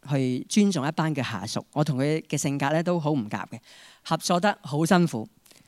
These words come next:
嗰個係我職場最辛苦嘅兩年。但係呢個經歷咧，令到我之後決心喺職場嘅時候，係要令到我嘅下屬咧，係要鍾意返工嘅。亦都提醒咗我自己咧，係要好好噉去尊重人。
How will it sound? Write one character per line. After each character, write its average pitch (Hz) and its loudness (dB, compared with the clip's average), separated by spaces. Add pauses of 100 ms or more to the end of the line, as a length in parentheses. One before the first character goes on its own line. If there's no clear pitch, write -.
(160)
嗰 214 0
個 262 4
係 180 6
我 156 0
職 - 0
場 113 -2
最 147 0
辛 185 2
苦 147 -2
嘅 120 -2
兩 107 -4
年。 110 -12 (1040)
但 143 -2
係 160 0
呢 208 4
個 175 4
經 214 4
歷 180 4
咧， 151 -4 (380)
令 165 -2
到 180 0
我 202 2 (140)
之 269 8
後 139 2 (120)
決 185 0
心 214 2
喺 160 -2
職 214 0
場 120 -2
嘅 123 -4
時 127 -8
候， 101 -8 (500)
係 165 0
要 160 2
令 143 0
到 143 0
我 143 -2
嘅 147 -4
下 127 -4
屬 117 -8
咧， 156 -4 (160)
係 127 -6
要 135 -2
鍾 160 2
意 127 2
返 131 -4
工 110 -10
嘅。 - -16 (920)
亦 175 -4
都 233 6
提 127 0
醒 165 2
咗 170 4
我 151 2
自 131 -4
己 120 -4
咧， 170 -4 (500)
係 131 -2
要 127 -2 (160)
好 143 -2
好 147 0
噉 143 -4
去 135 -4
尊 156 0
重 110 -2
人。 104 -12